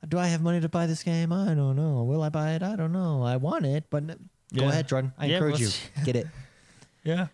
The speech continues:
Speaker 1: Get it today. I myself played a lot of Golf Club two.
Speaker 2: Yeah.
Speaker 1: Uh, for
Speaker 2: How
Speaker 1: those
Speaker 2: the
Speaker 1: of you
Speaker 2: tournament's going?
Speaker 1: Uh, very good. We're on, uh, well, no, that's, I, okay. I'm in, I'm in s-,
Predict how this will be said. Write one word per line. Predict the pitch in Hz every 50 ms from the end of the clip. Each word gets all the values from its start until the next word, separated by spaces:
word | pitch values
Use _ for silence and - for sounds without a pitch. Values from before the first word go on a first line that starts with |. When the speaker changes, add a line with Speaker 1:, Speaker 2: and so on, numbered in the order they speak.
| _ _ _
Speaker 1:
Get | - 135 135
it | 135
today. | 127 127 127 147 143
I | 147 156 185 214
myself | 214 214 214 196 - - - 202 190 190 190 190 190 180 - - - - - - _ _ _ _ _ _ _ _ _ _ _
played | - - 151 151 151 151 147 151 143 -
a | - 135
lot | 131 135 143 151 151
of | 143 131
Golf | 131 135 135 135 127 -
Club | - - 131 120 117 113 110 113 - - _ _ _ _ _ _ _ _ _ _ _ - _ _ _ _
two. | - - 98 85 80 - _ -
Speaker 2:
Yeah. | 104 95 104 101 - - _ _ _ _ -
Speaker 1:
Uh, | 104 113 113 110
for | - 143
Speaker 2:
How | 131
Speaker 1:
those | 135 139 117
Speaker 2:
the |
Speaker 1:
of | 127
you | 135
Speaker 2:
tournament's | 127 117 117 120 117 110 -
going? | - 95 90 90 90 - _ _ _
Speaker 1:
Uh, | - 113 120 120 117 117 113 98
very | 98 98 131 147
good. | 139 123 127 123 120 120
We're | 117 120 123 120
on, | 117 117 117 117 113 113 113 110 107 107
uh, | 107 104 101 101 101 98 95 95 95 95 98
well, | 113 104 107 101 - _ -
no, | 104 92 82 - _ _ _ -
that's, | 90 85 101 101 107 - - - 87
I, | 90 90 92 92 - _ _ _ _ - - 104 - _ _ _ _ _ _ _ _
okay. | - - 95 82 76
I'm | 87 110 127
in, | 123 113 104 95 - _ _ _ _ _ _ _ _ _ _ _ _ _ -
I'm | - 113 117
in | 107 101
s-, | 98 - - - - - - -